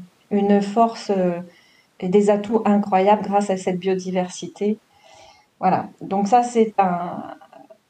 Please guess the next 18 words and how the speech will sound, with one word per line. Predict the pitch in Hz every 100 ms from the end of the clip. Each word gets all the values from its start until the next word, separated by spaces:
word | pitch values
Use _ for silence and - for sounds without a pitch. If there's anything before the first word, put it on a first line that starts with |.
| _ -
c'est, | - 208
c'est | 202 208 202
un | 226
de | 226
mes | 214 208 196 196
hobbies. | 202 214 185 262 330
Donc, | 233 208 214
euh, | 196 190 190 190 - - -
je, | 202 208 208
je, | 175 180 190 202 196 196 190
j'accompagne, | 185 220 233 226 240 247
par | 226 202
exemple, | 190 185 214 277 311 294
euh, | 226 208 196 190 - -
une | 208 208
petite | 220 226 226 220
équipe, | 220 - 247 254 247
euh, | 202 190